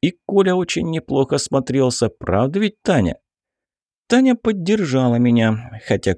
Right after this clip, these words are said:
Коля, если честно, был самым слабым звеном в этой троице. Ну, а вечером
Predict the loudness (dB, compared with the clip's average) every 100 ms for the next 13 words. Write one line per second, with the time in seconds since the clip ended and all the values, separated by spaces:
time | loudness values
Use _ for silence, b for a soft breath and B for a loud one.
0 | -4 -4 0 0 -2 -4 -4 -2 -2 0
1 | -2 2 0 -2 -6 -2 -2 -2 -4 -2
2 | 0 0 0 -2 -2 0 2 0 0 0
3 | 2 2 0 -2 -2 -2 2 2 -2 -8
4 | -12 _ _ _ _ _ _ _ _ 0
5 | 0 2 2 2 2 0 0